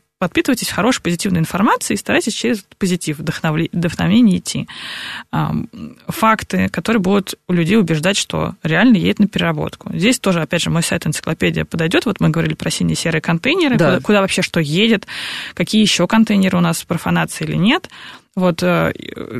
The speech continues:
Speaker 1: можно почитать у меня на сайте, еще раз, R S board дефис M S K точка ру, и брать оттуда вот эти вот вдохновляющие моменты, вдохновляющие кейсы, рассказывать другим,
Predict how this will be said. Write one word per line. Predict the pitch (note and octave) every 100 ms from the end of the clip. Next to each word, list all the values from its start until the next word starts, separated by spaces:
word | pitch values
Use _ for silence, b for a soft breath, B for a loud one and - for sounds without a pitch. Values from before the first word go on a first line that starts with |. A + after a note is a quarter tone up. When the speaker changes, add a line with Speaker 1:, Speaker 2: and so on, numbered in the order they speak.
| -
Speaker 1:
можно | G3+ G3 F3
почитать | - F3
у | F3
меня | F3+
на | E3+
сайте, | - A4 A4+ G4 F#4+ -
еще | -
раз, | E3 -
R | F3
S | E3
board | E3+ F3
дефис | D#3+ - E3
M | E3
S | -
K | E3
точка | D#3+ - F3
ру, | A#3+ F4+ - B B B B -
и | F#3+ F#3+ F#3+ F#3 B B B B B _ _
брать | E3+ E3+ G#3 B3
оттуда | A3 G3+
вот | F#3 F#3+
эти | F#3+
вот | F3 - -
вдохновляющие | F#3 F3+ F#3+ G3+ F#3 F3 - E3 F3 F#3+ -
моменты, | F3+ A#3+ F4+ G3+
вдохновляющие | F3 D#3+ E3 F3+ F#3+ E3+ F3+
кейсы, | - D4 F#4 - A3+ - B
рассказывать | F#3 - A3 F3
другим, | E3+ F3 G3 C#4+